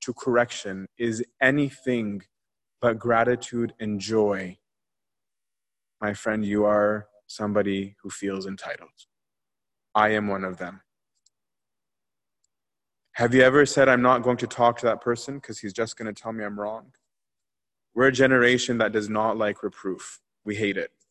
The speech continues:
We want a cookie for everything we do right. You're not allowed, apparently, to fail a grade in high school anymore. Apparently, it's, it's, it's not allowed.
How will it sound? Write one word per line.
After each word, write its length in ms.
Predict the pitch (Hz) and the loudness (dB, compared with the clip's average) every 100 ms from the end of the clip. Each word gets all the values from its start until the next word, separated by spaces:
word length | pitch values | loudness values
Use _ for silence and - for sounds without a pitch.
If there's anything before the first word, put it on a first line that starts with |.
| _ _ _ _ - | _ _ _ _ 0
We 120 | 120 | 2
want 180 | 120 117 | 4 2
a 60 | |
cookie 360 | - 139 - 185 - | 0 -4 -4 -10 -2
for 160 | 120 | 0
everything 380 | 110 113 113 110 | 0 -2 -4 -4
we 80 | 104 | -4
do 160 | 101 | -4
right. 340 | 95 85 - - _ _ _ _ _ _ - - - | -4 -6 -10 -20 _ _ _ _ _ _ -20 -18 -2
You're 120 | 120 | 2
not 180 | 123 131 | 4 4
allowed, 340 | 127 123 127 | 6 6 4
apparently, 460 | 113 131 143 120 120 | 2 0 0 0 -6
to 120 | - | -8
fail 240 | 110 123 113 | 0 0 0
a 40 | |
grade 260 | 107 107 104 | -2 -2 -2
in 60 | |
high 160 | 104 104 | -2 -4
school 320 | 98 104 104 | -4 -6 -6
anymore. 400 | 101 95 92 - _ _ | -6 -8 -10 -14 _ _
Apparently, 300 | - 101 104 | -16 -16 -14
it's, 140 | 101 - | -16 -18
it's, 180 | - - | -20 -20
it's 200 | - - | -20 -12
not 240 | 107 101 | -8 -8
allowed. 320 | 101 101 90 | -4 -4 -4